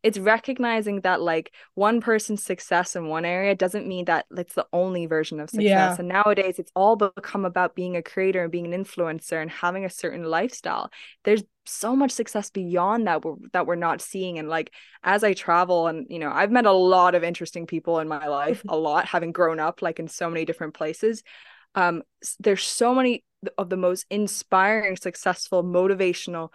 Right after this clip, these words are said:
Speaker 1: giving people that I've met that have no fucking social media platform, that don't have followers, that don't even look
Speaker 2: Yes.
Speaker 1: successful, and yet
Speaker 2: Yes.
Speaker 1: they are the coolest people you, you'll ever meet. You know,
Speaker 2: Uh,
Speaker 1: it's like,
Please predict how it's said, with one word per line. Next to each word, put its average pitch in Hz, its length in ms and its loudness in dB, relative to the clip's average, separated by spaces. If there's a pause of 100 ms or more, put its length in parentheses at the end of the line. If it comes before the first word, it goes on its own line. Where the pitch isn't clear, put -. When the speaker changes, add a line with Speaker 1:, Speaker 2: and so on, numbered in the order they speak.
(560)
Speaker 1:
giving 214 440 4
people 180 320 -2
that 170 120 -2
I've 160 180 -2
met 175 260 -4
that 180 100 -10
have 170 200 -10
no 196 480 -2
fucking 180 380 -4
social 165 300 -4
media 165 260 -4
platform, 160 680 -6 (300)
that 170 240 2 (380)
don't 202 260 0
have 190 180 -2
followers, 175 380 2
that 175 160 -2
don't 190 160 0
even 185 180 -4
look 170 540 -4 (180)
Speaker 2:
Yes. 226 460 0
Speaker 1:
successful, 175 1080 0 (280)
and 208 180 4
yet 208 200 4
Speaker 2:
Yes. - 140 -18
Speaker 1:
they 196 160 4
are 196 120 2
the 190 180 -10
coolest 262 680 -2 (480)
people 185 400 2
you, 185 240 -6
you'll 190 220 -8 (100)
ever 220 280 4
meet. 165 220 -8 (160)
You 202 100 -2
know, 185 140 2
Speaker 2:
Uh, 220 40 6
Speaker 1:
it's 226 140 4
like, 196 160 0